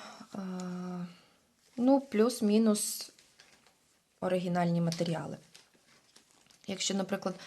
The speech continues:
цією ниточкою вишивається не дуже багато всього, то, е, оцих дві нитки використовуються досить густо. Е, такі великі мотки D M C.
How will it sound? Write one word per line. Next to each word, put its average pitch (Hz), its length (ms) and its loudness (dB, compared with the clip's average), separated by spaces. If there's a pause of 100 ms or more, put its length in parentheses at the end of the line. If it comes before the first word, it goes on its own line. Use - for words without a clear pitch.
(400)
цією 214 340 4
ниточкою 202 480 0
вишивається 196 680 0
не 202 120 0
дуже 190 300 -2
багато 190 480 -2
всього, 262 480 4 (640)
то, 202 500 4
е, 202 260 -2
оцих 226 400 0
дві 196 160 -2
нитки 214 380 0
використовуються 180 1300 -4 (240)
досить 175 720 -10 (240)
густо. 151 500 -10 (1600)
Е, 220 460 6 (760)
такі 208 300 4
великі 254 440 6
мотки 208 560 4 (1600)
D 196 340 -4
M - 20 0
C. 185 540 0